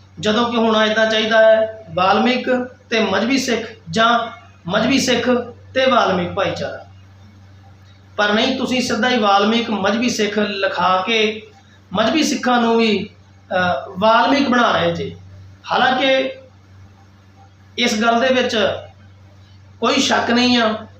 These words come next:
ਕਿ ਮਜ਼੍ਹਬੀ ਸਿੱਖ ਤੇ ਵਾਲਮੀਕ ਭਾਈਚਾਰਾ ਆਪਸ ਦੇ ਵਿੱਚ ਇਸ ਕਦਰ ਜੁੜਿਆ ਹੋਇਆ, ਇੱਕ ਦੂਜੇ ਦੇ ਨਿਖੜਵੇਂ ਅੰਗ ਨੇ,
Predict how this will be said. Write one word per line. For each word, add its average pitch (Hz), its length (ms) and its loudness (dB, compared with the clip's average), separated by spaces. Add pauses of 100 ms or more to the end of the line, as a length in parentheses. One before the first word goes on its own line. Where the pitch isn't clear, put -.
(1120)
ਕਿ 233 80 -2
ਮਜ਼੍ਹਬੀ 220 380 2
ਸਿੱਖ 247 360 0 (540)
ਤੇ 254 100 2
ਵਾਲਮੀਕ 214 540 2
ਭਾਈਚਾਰਾ 196 760 0 (960)
ਆਪਸ 208 320 2
ਦੇ 269 140 2
ਵਿੱਚ 233 220 0
ਇਸ 240 280 -4
ਕਦਰ 233 260 -2
ਜੁੜਿਆ 214 340 2
ਹੋਇਆ, 208 480 0 (140)
ਇੱਕ 220 180 -2
ਦੂਜੇ 214 300 -2
ਦੇ 220 120 0
ਨਿਖੜਵੇਂ 214 600 0
ਅੰਗ 185 200 0
ਨੇ, 220 420 -2